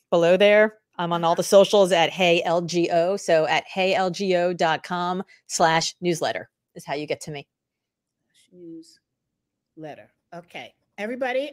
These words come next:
Speaker 2: I hope you heard
Speaker 1: <laughs>
Speaker 2: that. It's Hey, H E Y L G O at slash newsletter.
Speaker 1: Yes.
Speaker 2: Okay. I am going to look that up and start reading like crazy.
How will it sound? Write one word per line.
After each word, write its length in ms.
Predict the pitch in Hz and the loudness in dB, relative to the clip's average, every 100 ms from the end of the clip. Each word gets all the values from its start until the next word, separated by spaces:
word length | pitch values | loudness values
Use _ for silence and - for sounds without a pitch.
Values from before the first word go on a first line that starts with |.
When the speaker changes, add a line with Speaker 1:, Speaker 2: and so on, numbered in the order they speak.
| - | -12
Speaker 2:
I 60 | |
hope 200 | 214 208 | -14 -14
you 140 | 254 254 | -14 -12
heard 260 | 220 214 | -10 -8
Speaker 1:
<laughs> 80 | 196 | -10
Speaker 2:
that. 200 | 185 214 _ _ _ - | -10 -12 _ _ _ -14
It's 460 | 208 208 - - - _ _ _ _ | -10 -10 -14 -20 -20 _ _ _ _
Hey, 560 | - 247 226 220 302 - | -12 -8 -6 -6 -8 -10
H 380 | 208 226 262 - - | -10 -10 -12 -18 -20
E 260 | 233 247 269 | -16 -16 -16
Y 640 | 254 175 156 151 156 180 _ _ - | -12 -12 -12 -12 -14 -16 _ _ -10
L 220 | 190 240 | -6 -6
G 320 | 240 262 262 | -8 -12 -12
O 360 | 202 190 180 190 - | -12 -10 -10 -12 -12
at 160 | 196 208 - | -14 -14 -18
slash 540 | - 214 202 202 - | -14 -10 -8 -10 -14
newsletter. 680 | 214 196 180 180 127 80 _ _ _ _ | -14 -12 -12 -14 -16 -18 _ _ _ _
Speaker 1:
Yes. 400 | - 160 - - - _ _ _ | -2 -2 -4 -16 -20 _ _ _
Speaker 2:
Okay. 840 | 175 202 _ 226 240 294 170 135 _ _ _ | -16 -16 _ -12 -10 -8 -10 -12 _ _ _
I 160 | 196 202 | -16 -12
am 200 | 220 214 | -12 -12
going 260 | 214 202 190 | -14 -16 -16
to 140 | - | -20
look 340 | 175 185 214 214 | -20 -16 -16 -14
that 200 | 190 160 | -16 -14
up 200 | 185 202 | -16 -16
and 120 | 180 | -18
start 320 | 175 - 180 160 | -18 -16 -16 -16
reading 320 | 180 175 175 | -16 -16 -16
like 240 | 160 - | -16 -20
crazy. 580 | _ 175 185 180 - 131 | _ -10 -10 -12 -16 -18